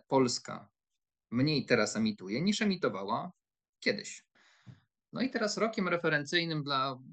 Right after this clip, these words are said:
ogółu państw Unii Europejskiej jest rok dwa tysiące piąty. I jeżeli spojrzymy, ile mniej emitujemy teraz względem roku dwa tysiące piątego,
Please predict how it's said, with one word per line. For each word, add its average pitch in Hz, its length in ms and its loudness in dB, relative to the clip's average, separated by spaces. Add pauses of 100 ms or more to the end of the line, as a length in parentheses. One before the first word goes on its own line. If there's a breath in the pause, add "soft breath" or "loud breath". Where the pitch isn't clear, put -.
(120)
ogółu 147 400 4
państw 143 320 -10
Unii 139 160 -2
Europejskiej 123 520 0
jest 117 120 -8
rok 107 140 -8
dwa 107 120 -6
tysiące 107 300 -4
piąty. 101 360 -2 (1120)
I 117 380 8 (320 soft breath)
jeżeli 160 260 8
spojrzymy, 175 480 8
ile 170 420 4 (320)
mniej 139 360 2
emitujemy 120 600 0
teraz 151 400 -4
względem 113 360 0
roku 120 220 -2
dwa 127 140 -6
tysiące 135 280 -8
piątego, 123 520 0